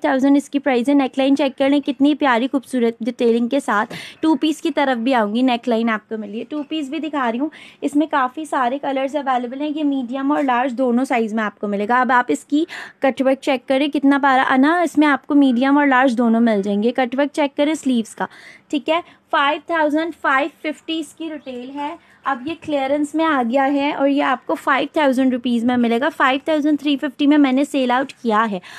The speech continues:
अब ये सिर्फ आपको फ़ाइव थाउजेंड में मिलेगा। screenshot ले लीजिएगा, fully heavy cutwork के साथ।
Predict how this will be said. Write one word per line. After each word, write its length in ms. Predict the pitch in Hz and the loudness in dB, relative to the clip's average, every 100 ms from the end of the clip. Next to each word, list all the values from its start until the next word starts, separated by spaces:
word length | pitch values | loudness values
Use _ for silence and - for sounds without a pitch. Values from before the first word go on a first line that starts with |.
| - 247 | -4 -2
अब 140 | 254 | 2
ये 120 | 302 | 0
सिर्फ 260 | 311 311 302 | 0 0 2
आपको 260 | 285 - 302 | 2 0 0
फ़ाइव 260 | 277 247 302 | 0 0 0
थाउजेंड 280 | 285 269 277 | 2 4 4
में 80 | 285 | 4
मिलेगा। 320 | 269 254 311 | 4 2 -2
screenshot 580 | - 294 277 285 285 277 | 0 2 4 2 0 0
ले 120 | 262 | 0
लीजिएगा, 340 | 254 277 285 311 | 0 0 -2 -2
fully 320 | 294 277 302 | 0 2 2
heavy 280 | 277 240 285 | 2 0 0
cutwork 400 | 262 240 254 - | -2 -2 -6 -4
के 80 | 294 | -4
साथ। 260 | 277 220 | -2 -2